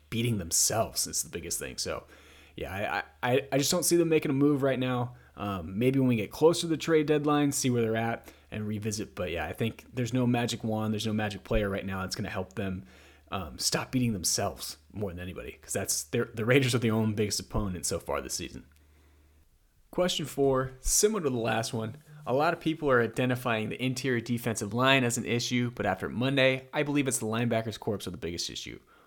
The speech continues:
What unit is in the most need of help? So I don't know if I necessarily agree with the, the takeaway after Monday that the linebacker corps were the biggest issue. I thought Divine Deablo played pretty well for the most part against the Chiefs, and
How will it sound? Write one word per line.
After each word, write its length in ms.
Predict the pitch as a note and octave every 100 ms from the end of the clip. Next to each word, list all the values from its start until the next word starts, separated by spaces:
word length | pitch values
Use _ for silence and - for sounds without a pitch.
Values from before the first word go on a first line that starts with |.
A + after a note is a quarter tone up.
| _ -
What 280 | B2+ - C#3+
unit 200 | D3 A2
is 140 | A#2
in 100 | A2+
the 80 | G2+
most 360 | G2 A#2 B2
need 120 | A2+ G2
of 80 |
help? 320 | - B1 - - _ _ _ _ -
So 140 | -
I 40 |
don't 100 | A#3
know 100 | D4
if 100 | C4
I 60 | F#3+
necessarily 540 | D#3 D3+ - D3 C3+
agree 400 | G#2+ - B2 C3
with 180 | A2+ G#2
the, 320 | G2+ F2+ F2+ -
the 80 |
takeaway 380 | G2+ B2+ B2 A2
after 240 | G2 G2 G2+
Monday 420 | G2 G2+ G#2 G#2
that 360 | F#2+ D2+ - _ -
the 80 |
linebacker 460 | G2+ A2 A#2 A2+ B2
corps 240 | - A#2
were 60 | -
the 60 | A2
biggest 320 | A2+ F#2+ -
issue. 440 | G#2 - A2+ A2+ - - _
I 80 | -
thought 180 | B2+ E3
Divine 380 | C3 G#2 A2+ A#2
Deablo 440 | G2+ F#2+ A2+ A2
played 240 | - G2+ -
pretty 240 | A2+ G#2
well 300 | F#2 F#2+ G#2
for 140 | -
the 60 | F#2
most 260 | E2+ F2+ -
part 280 | G2+ F#2+ -
against 360 | F#2 F#2 -
the 120 | -
Chiefs, 420 | E2+ - G#2+ A2 G2+
and 220 | E2